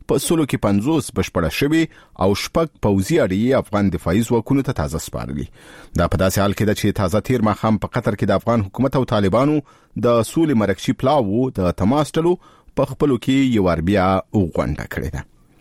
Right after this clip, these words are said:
د نور تفصیل لپاره را سره زما همکار په لیکه دی.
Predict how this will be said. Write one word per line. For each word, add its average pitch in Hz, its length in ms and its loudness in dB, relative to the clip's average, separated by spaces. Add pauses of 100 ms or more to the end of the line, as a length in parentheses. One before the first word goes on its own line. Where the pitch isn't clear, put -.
(380)
د 90 200 2
نور 120 220 0
تفصیل 131 340 -2
لپاره 131 380 0
را 127 100 -2
سره 151 160 0 (560)
زما 104 220 2 (160)
همکار 117 480 0
په 147 100 0
لیکه 156 220 -2
دی. 180 80 -2